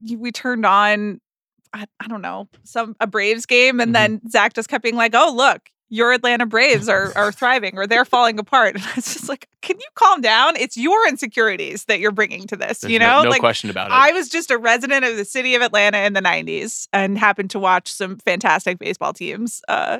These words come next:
Speaker 1: trounce your respective teams. But I, I'm happy for you guys. I'm sorry that happened. I'm happy for you. I don't know.
Speaker 2: What else jumped out to you about The In-Laws?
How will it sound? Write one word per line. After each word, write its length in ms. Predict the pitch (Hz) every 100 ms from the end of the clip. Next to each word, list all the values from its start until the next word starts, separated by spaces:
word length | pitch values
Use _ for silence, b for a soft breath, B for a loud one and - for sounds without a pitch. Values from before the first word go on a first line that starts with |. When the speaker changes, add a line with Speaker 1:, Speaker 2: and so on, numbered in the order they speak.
| -
Speaker 1:
trounce 640 | - 208 - 196 - - -
your 380 | 214 196 196 - _ -
respective 440 | 214 - 196 196
teams. 380 | 196 185 - 208
But 240 | - 180 - _ _ _ _ _ _ _ _ _ _ _
I, 120 | 254 - -
I'm 140 | 262
happy 320 | 285 254 302
for 180 | 320 330
you 140 | 339
guys. 560 | 349 359 370 392 - -
I'm 160 | - 233
sorry 320 | - 247 254
that 260 | 262 262 285
happened. 520 | 262 269 277 277 262
I'm 100 | 226
happy 320 | 262 233 262
for 160 | 254 269
you. 360 | 269 277 285 254
I 120 | 233
don't 120 | 240
know. 300 | 240 254 294 - _
Speaker 2:
What 180 | 139 143
else 200 | 151 -
jumped 200 | 131 123
out 140 | 113
to 80 | 113
you 20 |
about 120 | 101
The 80 | 95
In-Laws? 380 | 95 92 - -